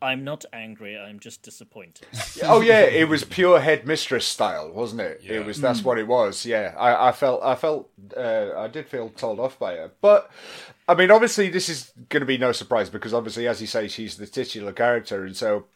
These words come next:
Speaker 2: for me personally, the, the film didn't really get going until she arrived
Speaker 3: Mm.
Speaker 2: on the scene. And as you say, it's about twenty minutes in or so.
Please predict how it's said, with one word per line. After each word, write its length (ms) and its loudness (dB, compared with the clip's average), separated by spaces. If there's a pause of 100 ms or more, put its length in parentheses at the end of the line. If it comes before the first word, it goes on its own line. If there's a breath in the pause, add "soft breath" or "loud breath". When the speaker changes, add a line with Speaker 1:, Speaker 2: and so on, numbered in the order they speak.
(100)
Speaker 2:
for 160 -14
me 380 -2 (180)
personally, 400 -2
the, 340 -4
the 60 -4
film 340 0
didn't 400 -6 (140)
really 420 -4
get 200 -2
going 300 0
until 300 -4
she 400 -6
arrived 640 -6 (180)
Speaker 3:
Mm. 160 -20 (200)
Speaker 2:
on 140 -2
the 80 -10
scene. 280 -8
And 100 0
as 160 0
you 60 -12
say, 180 -2
it's 100 -8
about 220 0
twenty 240 -6
minutes 300 -12
in 120 -10
or 80 -10
so. 240 -6